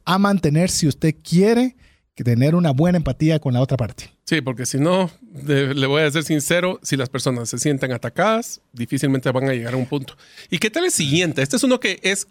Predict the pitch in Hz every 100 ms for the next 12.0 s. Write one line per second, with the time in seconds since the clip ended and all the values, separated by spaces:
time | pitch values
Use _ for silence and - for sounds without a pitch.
0 | _ - - - - 339 330 320 302 -
1 | 196 170 185 262 262 165 160 143 127 127
2 | 165 180 135 127 139 - - - - -
3 | - 104 101 139 151 127 - 233 240 240
4 | 220 185 147 131 - 131 135 139 - 107
5 | - - - 147 143 - - 101 - -
6 | 165 196 202 190 214 180 165 233 - 113
7 | 131 104 185 190 - - _ _ - 180
8 | 196 156 139 180 190 214 - - 143 131
9 | 127 123 127 - - 147 147 175 180 208
10 | 208 156 175 185 185 185 _ _ _ _
11 | 208 202 202 180 202 202 196 - 190 190